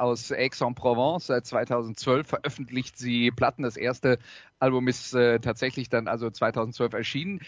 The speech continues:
Produziert damals von Kevin Parker, der damals noch nicht so, inzwischen aber ein ziemlich großer Star geworden ist mit seiner Band Tame Impala. Und, äh,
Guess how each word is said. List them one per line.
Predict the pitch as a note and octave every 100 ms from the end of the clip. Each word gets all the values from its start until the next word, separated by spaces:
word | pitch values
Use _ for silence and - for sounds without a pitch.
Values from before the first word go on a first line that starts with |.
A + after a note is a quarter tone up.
| -
Produziert | - D3+ D#3 - F3+ -
damals | C3 D#3 D#3+
von | C#3 B2
Kevin | A#2 C#3 B2
Parker, | - G#2 - E3
der | C3+ B2 A#2+ A#2 A2+ _ A#2 - _ - _
damals | - C3+ D#3+ D3+
noch | C#3+
nicht | G3 A#3
so, | E3 B2
inzwischen | A#2 A2 A3 G#3+ D#3+
aber | B2+
ein | B2+
ziemlich | A#2+ - F3+
großer | D#3 D#3+ C#3+
Star | - D3+
geworden | D3+ A#2+ B2
ist | A#2+
mit | C3 A#2
seiner | A#2
Band | A#2 B2 B2 B2 - - - -
Tame | - D3 D3+
Impala. | C#3 B2 B2+ C#3 E3+ F3 -
Und, | - B2+ B2 -
äh, | B2+ A#2+ A#2+